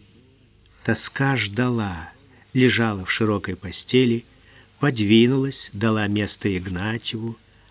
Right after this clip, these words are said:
обняла, положила голову ему на грудь, на срубленные сады, обмелевшие моря, пепелища городов.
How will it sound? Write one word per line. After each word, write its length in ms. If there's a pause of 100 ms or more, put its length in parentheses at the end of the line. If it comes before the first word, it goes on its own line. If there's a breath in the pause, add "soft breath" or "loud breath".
(140)
обняла, 1080 (640 loud breath)
положила 580
голову 540
ему 300
на 160
грудь, 800 (380)
на 160
срубленные 680
сады, 800 (360 soft breath)
обмелевшие 840
моря, 680 (520 soft breath)
пепелища 880
городов. 720